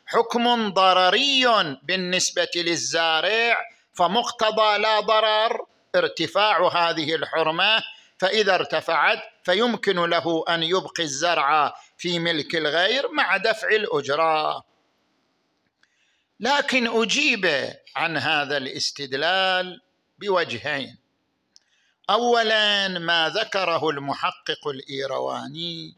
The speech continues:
قدس سره من أن هذا منع نفع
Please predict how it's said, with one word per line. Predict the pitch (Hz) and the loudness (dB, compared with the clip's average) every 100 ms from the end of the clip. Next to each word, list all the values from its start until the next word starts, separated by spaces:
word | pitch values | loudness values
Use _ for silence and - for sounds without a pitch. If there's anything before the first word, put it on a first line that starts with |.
| _ _ _ _ _ - | _ _ _ _ _ -16
قدس | 135 131 160 - 151 127 | -16 -12 -6 -4 -2 -4
سره | - 131 123 120 123 160 160 160 - _ _ _ _ _ | -6 -8 -10 -12 -12 -10 -10 -12 -14 _ _ _ _ _
من | 160 208 180 | -4 -2 -2
أن | - 208 202 175 | -2 -2 -2 -2
هذا | 156 151 156 151 143 190 196 | -2 0 -2 -2 -2 -2 -2
منع | 180 160 190 208 190 147 196 | -4 -2 -2 -2 -4 -2 -2
نفع | 196 165 143 - 139 180 190 | 0 -2 -4 -4 0 0 0